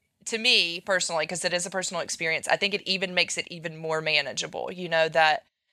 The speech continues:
no, you don't have the weight of the world to make sure that you,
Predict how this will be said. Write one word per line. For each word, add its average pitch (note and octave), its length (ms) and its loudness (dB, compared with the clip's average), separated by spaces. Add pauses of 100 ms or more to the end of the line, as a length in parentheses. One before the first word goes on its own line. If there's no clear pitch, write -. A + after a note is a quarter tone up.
(260)
no, G3+ 360 4
you G3+ 200 -4
don't G#3 200 2
have G#3+ 160 4
the G#3 80 -2
weight F#3+ 180 6
of F3 80 -6
the F3+ 80 -6
world F3+ 300 4
to G3 80 -6
make F3 240 2
sure F#3 200 4
that F3 180 2
you, E3+ 680 -6